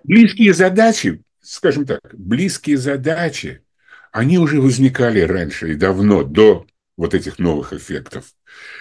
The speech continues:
И, э, скажем, контроль государства, э, за бизнесом. И предпринимались такие решения: «Ну, ребята, если вы не хотите,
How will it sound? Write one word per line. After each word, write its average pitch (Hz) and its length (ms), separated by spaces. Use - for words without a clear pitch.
И, 104 560
э, 92 300
скажем, 110 560
контроль 123 600
государства, 104 760
э, 85 440
за 90 320
бизнесом. 76 580
И 87 720
предпринимались 117 640
такие 123 320
решения: 147 540
«Ну, 113 140
ребята, 120 360
если 92 260
вы 104 120
не 98 80
хотите, 101 680